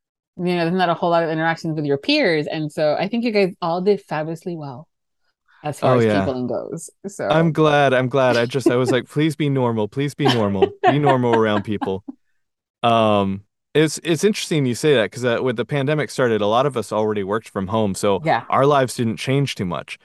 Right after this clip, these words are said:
Speaker 1: No.
Speaker 2: Um, the only difference was that my wife started working from home as well. Um, and my product-,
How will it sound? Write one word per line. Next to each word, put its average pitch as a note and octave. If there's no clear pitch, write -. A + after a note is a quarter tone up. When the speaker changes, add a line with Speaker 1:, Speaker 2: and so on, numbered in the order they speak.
Speaker 1:
No. C#3
Speaker 2:
Um, G#2+
the A#2+
only C#3+
difference B2+
was A2+
that G#2
my G2+
wife F3+
started G2+
working G2+
from F#2+
home F#2+
as F#2
well. A2+
Um, G2
and G#2+
my B2
product-, B2+